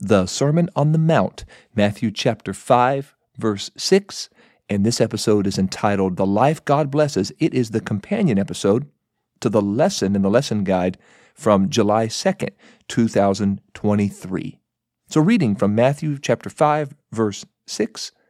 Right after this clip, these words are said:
Word of God reads, "Blessed are they which do hunger and thirst after righteousness, for they shall be filled."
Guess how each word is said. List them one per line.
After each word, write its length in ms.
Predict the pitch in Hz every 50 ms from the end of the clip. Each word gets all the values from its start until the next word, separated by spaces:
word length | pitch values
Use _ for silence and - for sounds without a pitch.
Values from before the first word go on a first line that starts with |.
| _ _ _ _ _ _ _ _ _
Word 140 | - 143 151
of 40 | 131
God 240 | - 127 123 123 110
reads, 400 | 110 107 107 98 90 - - - _ _ _ _ _ _ _ _ _ _ _ _
"Blessed 560 | - 110 120 120 139 156 165 - - 196 180 - -
are 180 | - 139 139
they 280 | 127 117 117 113 101 98
which 260 | 95 101 104 - -
do 140 | - 113 101
hunger 380 | 98 113 117 127 135 - 147 143
and 280 | - 117 107 104 98
thirst 340 | - 131 131 143 143 - - -
after 260 | 127 131 - - 139
righteousness, 760 | 123 127 120 120 - - - - - - - - - - - - _ _ _ _ _ _ _ _ _ _
for 160 | _ - 104 101
they 180 | 104 107 123
shall 320 | 127 - - 117 107 110 107
be 160 | 104 110 107
filled." 440 | 107 - - 85 - 113 98 95